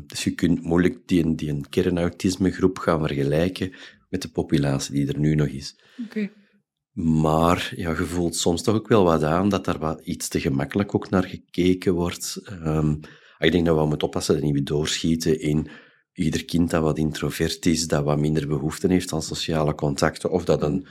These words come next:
Speaker 1: ja, een specifieke hobby heeft, of, of een puber die met een subcultuur aan het, aan het experimenteren
Speaker 2: Ja,
Speaker 1: is, dat we daar
Speaker 2: specifieke
Speaker 1: direct,
Speaker 2: interesses
Speaker 1: ja,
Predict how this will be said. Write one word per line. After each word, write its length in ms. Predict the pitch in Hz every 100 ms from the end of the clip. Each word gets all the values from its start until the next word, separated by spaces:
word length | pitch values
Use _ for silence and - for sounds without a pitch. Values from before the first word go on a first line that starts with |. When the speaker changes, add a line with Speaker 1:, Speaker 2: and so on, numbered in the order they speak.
| - - -
Speaker 1:
ja, 80 | -
een 100 | 80
specifieke 680 | - - - - - 73 69
hobby 440 | 71 80 82 95 98
heeft, 360 | 101 101 -
of, 180 | 78 -
of 280 | - - -
een 220 | 82 -
puber 400 | - 78 87 104
die 140 | 92 85
met 140 | 82
een 60 | 76
subcultuur 720 | - - - 104 - 107 110
aan 80 | 95
het, 180 | 90 92
aan 100 | 90
het 320 | 82 - - - - - _
experimenteren 960 | - - - 95 90 90 82 90 107 110
Speaker 2:
Ja, 60 | 113
Speaker 1:
is, 120 | 101
dat 200 | 101 101
we 80 | 98
daar 180 | 95
Speaker 2:
specifieke 240 | 95 101 92
Speaker 1:
direct, 200 | 120 104
Speaker 2:
interesses 200 | - 98
Speaker 1:
ja, 200 | 98 113